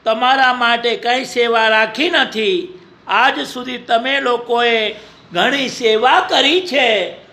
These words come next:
હવે તારા માટે કોઈ સેવા નથી. આ સેવા લક્ષ્મણજીની છે, આ ભરતજીની છે, આ સેવા શત્રુઘ્નની છે, આ સેવા મેં રાખી છે."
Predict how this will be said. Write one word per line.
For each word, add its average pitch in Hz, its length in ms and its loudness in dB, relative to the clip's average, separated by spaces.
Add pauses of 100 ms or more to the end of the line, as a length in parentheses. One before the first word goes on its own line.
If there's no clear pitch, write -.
(180)
હવે 240 300 4 (600)
તારા 262 360 6
માટે 254 440 -2
કોઈ 233 260 -4
સેવા 240 500 0
નથી. 233 680 -4 (380)
આ 269 280 2
સેવા 233 480 2
લક્ષ્મણજીની 262 920 -4
છે, 220 400 2 (380)
આ 208 140 4
ભરતજીની 254 880 0
છે, 214 520 0 (320)
આ 247 240 4
સેવા 233 440 0
શત્રુઘ્નની 254 880 -4
છે, 202 500 0 (280)
આ 240 260 2
સેવા 226 420 0
મેં 247 400 2
રાખી 240 440 0
છે." 202 640 -4